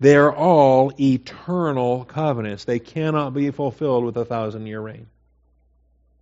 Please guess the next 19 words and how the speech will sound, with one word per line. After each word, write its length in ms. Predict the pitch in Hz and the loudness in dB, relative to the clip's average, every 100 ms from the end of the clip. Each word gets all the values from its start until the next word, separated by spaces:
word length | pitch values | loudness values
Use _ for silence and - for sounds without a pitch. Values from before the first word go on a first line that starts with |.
| _ _ _ _ _ _ _ | _ _ _ _ _ _ _
They 80 | 113 | -4
will 100 | 117 | -4
be 140 | 117 | -4
fulfilled 840 | 120 123 120 127 127 123 120 123 117 _ _ 107 | -4 -4 -4 -2 0 0 -2 -6 -16 _ _ -12
beyond 520 | 113 113 113 110 101 | -8 -6 -6 -8 -10
that, 220 | 98 98 _ _ _ _ - | -16 -20 _ _ _ _ -10
in 100 | 113 | -6
the 60 | |
new 160 | 117 131 | -2 -2
heavens 400 | 127 127 123 107 | -2 -4 -6 -8
and 140 | 120 | -10
new 200 | 120 120 | -8 -6
earth, 300 | 117 107 104 | -8 -8 -12
with 160 | 113 110 | -12 -10
a 140 | 113 | -8
never-ending 920 | 113 123 120 123 123 123 139 151 104 | -6 -6 -6 -8 -10 -10 -10 -10 -10
reign 300 | 101 98 98 | -12 -14 -14
of 100 | 95 | -16
Christ. 600 | - 101 - - - _ | -14 -14 -14 -20 -20 _